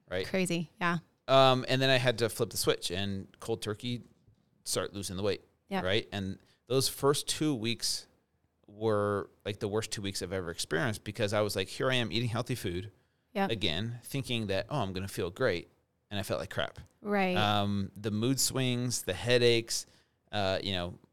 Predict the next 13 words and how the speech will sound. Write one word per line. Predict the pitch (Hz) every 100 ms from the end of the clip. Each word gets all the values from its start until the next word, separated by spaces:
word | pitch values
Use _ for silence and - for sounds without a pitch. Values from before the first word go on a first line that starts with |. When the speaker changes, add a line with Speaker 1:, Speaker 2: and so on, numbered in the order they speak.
| - -
Speaker 1:
y-, | 80 69
the | 80
grumpiness, | 92 101 117 120 117 117 107 -
the, | - 95 92 90 90 90 90 - _ _ _
uh, | 87 85 87 90
you | 98
be | 95 117
feeling | - - 107 95
starving. | - 101 123 123 123 120
The | 98
food | - 120
didn't | 107 78
taste | - 120 113